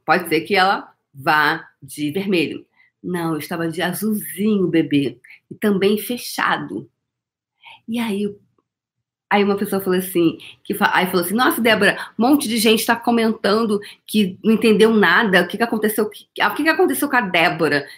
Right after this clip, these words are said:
Que ela, ela não, ela, ela, ela tá de rosinha, azulzinho, bebê? Como assim ela?" Eu falei, "Gente, mas," aí, a-, aí essa pessoa disse, "Ué, gente, mas um ser infinito usa o que quiser, a cor que desejar."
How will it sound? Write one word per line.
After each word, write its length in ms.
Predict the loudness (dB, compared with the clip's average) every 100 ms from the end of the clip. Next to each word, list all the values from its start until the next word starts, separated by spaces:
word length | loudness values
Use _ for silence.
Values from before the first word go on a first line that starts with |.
| _
Que 80 | -2
ela, 100 | -2 -2 -4
ela 200 | 0 0
não, 120 | 0 -4 -8 -6
ela, 260 | -2 -2
ela, 260 | -4 -4 -4
ela 200 | -4 -6
tá 120 | -4 -6
de 100 | -4
rosinha, 1080 | -2 -2 -4 -12 -4 2 6 6 6 0 -2 -14 -4
azulzinho, 960 | 0 0 2 0 -4 -6 0 4 6 6
bebê? 460 | 2 2 0 0
Como 200 | 0 0
assim 600 | 0 -2 -12 -2 0 4 4
ela?" 500 | 4 2 2 0 -4 -16 _ _ _
Eu 60 | -4
falei, 200 | 0 2
"Gente, 320 | 2 0 0
mas," 280 | -2 -4 -4 0
aí, 220 | 2 4
a-, 100 | 2
aí 100 | 2
essa 120 | -2 -4
pessoa 200 | -6 -8
disse, 180 | -6 0
"Ué, 120 | 0
gente, 200 | 0 -4
mas 120 | -6 -6
um 40 |
ser 200 | -4 -2
infinito 600 | -2 -4 -4 -4 -4 -4 -6 _
usa 260 | -2 2 2
o 60 | 0
que 160 | -2
quiser, 800 | 0 2 2 0 2 4 6 6 4
a 140 | 2
cor 240 | -2 -8 -10
que 160 | -18 -4
desejar." 540 | -2 -2 -2 -2 -2